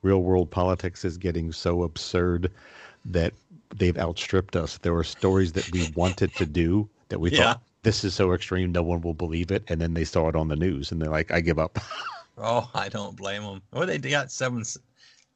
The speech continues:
Speaker 2: they got
Speaker 1: They
Speaker 2: seven
Speaker 1: got seven
Speaker 2: seasons,
Speaker 1: seasons.
Speaker 2: and, you know.
Speaker 1: Okay. But
Speaker 2: But
Speaker 1: we're talking about waiting for inspiration. You don't wait
Speaker 2: Yes.
Speaker 1: for it. You're going out and looking for it and finding it.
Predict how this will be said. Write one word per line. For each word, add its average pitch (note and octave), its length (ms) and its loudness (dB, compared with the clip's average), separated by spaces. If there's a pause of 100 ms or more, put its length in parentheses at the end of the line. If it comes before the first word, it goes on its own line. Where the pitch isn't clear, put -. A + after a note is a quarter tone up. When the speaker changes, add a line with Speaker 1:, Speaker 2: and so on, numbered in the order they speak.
(120)
Speaker 2:
they C3+ 100 -2
got C#3+ 100 2
Speaker 1:
They B2+ 40 0
Speaker 2:
seven A#2 300 0
Speaker 1:
got A2+ 100 4
seven - 200 -2
Speaker 2:
seasons, A2+ 400 -6
Speaker 1:
seasons. G2 300 -12
Speaker 2:
and, A2 80 -12
you A#2 80 -4
know. A2+ 280 -6 (480)
Speaker 1:
Okay. A2 140 -8 (420)
But - 0 -
Speaker 2:
But G2+ 280 0 (440)
Speaker 1:
we're A#2 80 -2
talking C#3 140 4
about C3 200 0
waiting G2+ 260 4
for - 140 -2
inspiration. F2 560 -4
You A2 160 -2
don't C#3 240 2
wait F#2+ 200 2
Speaker 2:
Yes. - 80 -2
Speaker 1:
for D#2 180 -4
it. D2 80 -4
You're A2 160 4
going B2 320 2
out G2+ 240 2
and E2+ 200 -2
looking F2+ 520 2
for B1+ 320 0
it - 140 -8 (280)
and D#2+ 180 -4
finding F#2+ 540 0
it. C#2+ 160 -8